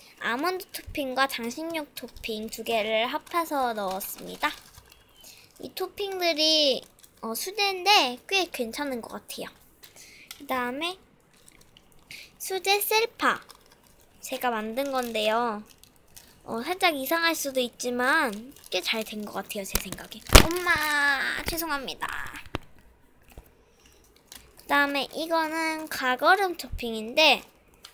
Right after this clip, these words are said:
이것도 수제예요. 제가 만든 거라서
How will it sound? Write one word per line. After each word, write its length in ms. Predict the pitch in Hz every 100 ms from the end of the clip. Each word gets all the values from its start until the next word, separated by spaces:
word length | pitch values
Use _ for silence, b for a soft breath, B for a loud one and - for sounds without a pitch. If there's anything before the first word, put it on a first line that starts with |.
| _ _ _ - - _ _ _ _ _ b b b _ -
이것도 460 | 302 311 330 269
수제예요. 500 | 277 330 - 311 214 -
제가 300 | - - -
만든 440 | 208 214 233 277 262
거라서 640 | 233 220 220 294 277